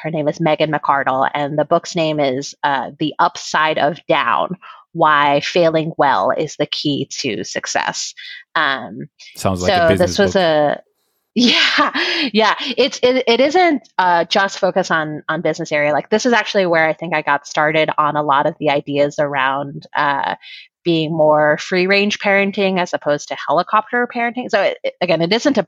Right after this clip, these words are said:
Speaker 1: parenting book, but it's, it's a lot about the ideas around resilience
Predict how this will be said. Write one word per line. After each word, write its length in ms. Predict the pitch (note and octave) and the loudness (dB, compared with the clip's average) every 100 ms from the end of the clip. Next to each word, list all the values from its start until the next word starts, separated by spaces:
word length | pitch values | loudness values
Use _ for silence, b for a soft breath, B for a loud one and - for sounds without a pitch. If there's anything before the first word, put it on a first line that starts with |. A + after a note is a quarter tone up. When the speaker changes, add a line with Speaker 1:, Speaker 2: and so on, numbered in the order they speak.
| - | 0
Speaker 1:
parenting 420 | F3+ F3 D#3+ D3+ | -2 -2 -8 -2
book, 280 | C#3+ - - - B B B - | 0 0 -4 -14 B B B 0
but 100 | E3+ | 0
it's, 220 | - - - | 0 -4 -4
it's 180 | F3 - | -4 0
a 40 | E3+ E3 | 2 4
lot 160 | F#3 | 4
about 360 | G#3 E3 D3+ - | 0 2 0 0
the 120 | D3+ | -2
ideas 540 | C#3+ C#3+ D3 C#3+ D3+ D3+ | 0 -2 -2 -2 -2 -2
around 580 | D#3 D#3 C3+ C#3 D3 - B B B | -4 0 0 0 -4 -14 B B B
resilience 880 | G3 F3+ E3 D#3+ G#3 C4+ D#4 D4+ - | 0 2 2 2 4 2 2 -2 -10